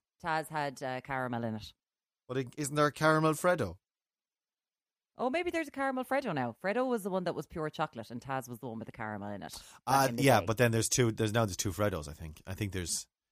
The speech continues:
Speaker 1: Well,
Speaker 2: there's
Speaker 1: maybe.
Speaker 2: well, we've got caramel Freddos downstairs that I promise you. But I remember Taz
Speaker 1: Okay.
Speaker 2: bars. Yeah, and
Speaker 1: I'd
Speaker 2: wasn't
Speaker 1: love
Speaker 2: there a
Speaker 1: the Taz
Speaker 2: funny
Speaker 1: bar.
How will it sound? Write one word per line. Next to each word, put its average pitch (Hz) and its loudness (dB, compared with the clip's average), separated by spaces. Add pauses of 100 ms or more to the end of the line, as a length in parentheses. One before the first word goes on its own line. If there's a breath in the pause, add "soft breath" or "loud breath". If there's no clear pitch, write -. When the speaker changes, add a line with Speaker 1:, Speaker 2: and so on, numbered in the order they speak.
(300)
Speaker 1:
Well, 269 -16 (240)
Speaker 2:
there's 101 -4
Speaker 1:
maybe. 110 -6
Speaker 2:
well, 123 4
we've 127 0
got 175 4
caramel 160 6
Freddos 120 6
downstairs 98 0
that 98 2
I 98 0
promise 87 -4
you. 78 -10
But 107 0
I 127 4
remember 170 4
Taz 147 6
Speaker 1:
Okay. 123 2
Speaker 2:
bars. 92 -4
Yeah, 104 0
and 87 -4 (680 soft breath)
Speaker 1:
I'd 143 0
Speaker 2:
wasn't 196 0
Speaker 1:
love 240 6
Speaker 2:
there 233 4
a - 0
Speaker 1:
the - -6
Taz - -12
Speaker 2:
funny 240 2
Speaker 1:
bar. - -10